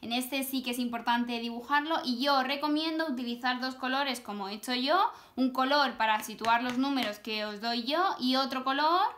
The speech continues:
o el lápiz y estos en boli para poder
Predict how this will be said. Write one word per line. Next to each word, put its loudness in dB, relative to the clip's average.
o 0
el 0
lápiz 4
y 0
estos -4
en 2
boli 0
para 4
poder -2